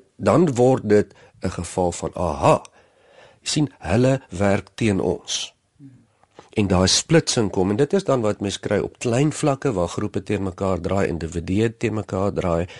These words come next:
of op 'n baie groot vlak, soos wat tans in ons land besig is om te gebeur, groeperings wat teen mekaar staan en mekaar beskuldig. Die groot uitkoms van so 'n proses is altyd wantroue, aggressie,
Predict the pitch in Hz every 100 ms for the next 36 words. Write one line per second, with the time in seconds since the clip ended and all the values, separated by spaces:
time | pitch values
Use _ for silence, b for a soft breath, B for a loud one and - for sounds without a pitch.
0 | B B B _ 160 - 143 147 135 139
1 | 143 - 185 220 - - - - _ b
2 | b - 135 127 101 98 - 113 110 -
3 | 98 95 85 85 82 80 78 87 90 -
4 | 92 90 - 101 117 - B B - 95
5 | - 107 98 95 - 85 - - 127 123
6 | 110 95 - 90 82 - 87 80 80 82
7 | 85 80 82 - - 104 78 - - _
8 | _ _ _ _ _ - - 139 143 -
9 | 110 - 87 - 87 - 92 85 - 71
10 | - 76 - - - 113 - - - b
11 | b b b _ - 80 98 98 - 98
12 | 95 95 92 98 b b b - 67 -
13 | - 92 92 - 92 90